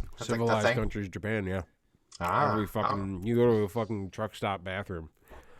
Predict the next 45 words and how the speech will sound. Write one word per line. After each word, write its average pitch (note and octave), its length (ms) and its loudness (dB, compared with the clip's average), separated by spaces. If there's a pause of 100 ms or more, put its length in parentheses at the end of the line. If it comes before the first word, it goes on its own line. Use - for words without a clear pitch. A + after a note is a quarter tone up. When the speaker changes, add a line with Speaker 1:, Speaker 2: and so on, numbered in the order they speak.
(320)
Speaker 2:
and A#2+ 120 -6
then G#2 240 -2
there'd G2 160 -2
be, G2 140 0
like, F2+ 180 -2
a F#2 80 -4
nice F2+ 340 -6 (240)
d-, F#2 160 -8
bidet F2+ 600 -6
toilet E2+ 340 -8
seat E2+ 160 -8
with D#2+ 100 -8
all D#2+ 140 -6
these D#2+ 160 -10
fucking D#2 260 -12
different D#2+ 300 -10
buttons D#2 340 -12
and D2+ 100 -6
Speaker 1:
Well, - 120 2
Speaker 2:
shit D3+ 200 2
Speaker 1:
it D#3+ 40 4
Speaker 2:
and D#3 80 -6
Speaker 1:
makes F3+ 380 4
Speaker 2:
fucking E2 320 -12
Speaker 1:
sense, - 600 8
though. G#2 220 8
I C3 140 10
mean, C3 280 2
it's, C#3+ 300 2
ours B2+ 260 12
is, A2 260 -4
you G#2+ 80 -8
know, F#2 180 0
not G2 300 4
warm G2 460 6
water. D3 300 8
I C#3+ 40 6
don't A2+ 100 6
know A2 100 10
if G2+ 80 6
that's G#2 240 6
a A2 40 -4
thing. C#3+ 360 2 (600)
Um, G#2 460 8
in G2+ 300 0